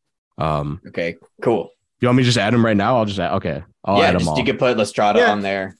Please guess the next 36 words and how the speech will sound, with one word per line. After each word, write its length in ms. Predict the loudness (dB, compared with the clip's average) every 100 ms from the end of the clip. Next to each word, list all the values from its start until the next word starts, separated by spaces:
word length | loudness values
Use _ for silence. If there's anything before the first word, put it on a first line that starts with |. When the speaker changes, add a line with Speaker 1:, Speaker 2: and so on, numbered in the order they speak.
| -18
Speaker 1:
So 100 | -4
we 60 | 0
got 80 | 2
La 80 | 0
Strada, 640 | -2 -2 0 2 0 0
we 80 | -2
got 160 | -4
Sancho, 920 | -4 -4 -4 -4 -4 -4 -2 -2 -4 -8 _ _ _ _ _ _ _ _ -4
um, 260 | -2 -2 -2
and 160 | -2
we 100 | -2
just 160 | -2 0
added 260 | 0 0
Akira, 420 | 0 -4 -6 -4 -4
so 120 | -4
that's 140 | -6
perfect, 400 | -4 -4 -4 -4 -4
actually. 380 | -4 -4 -6
So, 500 | -6 -4 -2 -2 -6 -10 _ _ _ _ _ _ -8
um, 920 | -4 0 0 0 -2 -4 -6 -10 -10
back 280 | -4 -2 -2
around 240 | -2 0 -2
to 200 | -4 -8 _ _ -20 -18 -18 -20 -20 -20 -20 -8
Speaker 2:
How 80 | -4
many 140 | -2 -2
we 60 | 0
got 180 | 0
left? 340 | 0 -4 -6 -20 _ _ _ _ _ _ -4
Speaker 1:
We 140 | -2
got, 360 | 0 -2 -4 -12 -4
we're 140 | 0
in 80 | 0
the 60 |
top 220 | 0 -2 -2
five 260 | -4 -4
now. 260 | -6 -8